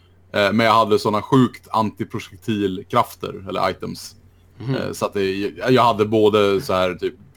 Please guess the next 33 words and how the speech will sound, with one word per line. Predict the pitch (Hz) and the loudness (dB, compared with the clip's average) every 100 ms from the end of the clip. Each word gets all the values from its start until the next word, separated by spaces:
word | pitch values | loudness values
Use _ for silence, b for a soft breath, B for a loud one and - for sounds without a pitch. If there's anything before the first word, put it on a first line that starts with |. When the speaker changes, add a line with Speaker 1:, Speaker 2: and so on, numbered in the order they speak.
| - - | -18 -4
Speaker 1:
Cube | 117 104 | 2 2
of | 92 | 2
Me-, | 104 - - | -2 -6 0
Cube | 123 110 110 | 2 2 0
of | - | -2
Meat, | 104 104 - - - b b b | -4 -4 -8 -18 -20 b b b
eh, | 104 98 | -6 -4
Pretty | - 104 | -6 -6
Flies, | - 104 98 98 - | 0 4 6 4 0
och | - 104 | -8 -2
så | 104 | 0
hade | 98 92 | 2 2
jag | 98 95 95 | 2 2 -2
någon | 95 | -4
sån | 95 | -4
här, | 92 | -4
eh, | 92 98 110 107 101 101 | -4 -6 -8 -10 -14 -6
Mask | 104 104 - | -2 -2 -2
of | 95 | -4
Infamy, | 143 120 110 - 123 131 | 2 2 2 2 4 4
heter | 117 120 | 0 -2
den | 120 | -2
väl, | 120 123 | -2 -4
som | 117 | -6
gör | 110 | -4
att | 104 - _ b b b - | -4 -6 _ b b b -8
projektiler | 110 104 113 110 107 104 | -6 -4 -2 0 2 2
gör | 107 104 | 2 2
ingen | 104 101 | 2 -2
skada, | - 104 101 98 | 0 2 4 2
eller, | 98 98 98 107 104 98 95 - 107 | 2 -2 -2 -4 -6 -10 -14 -8 -4
eller | 101 | 0
gör, | 98 95 92 92 | 2 2 0 -6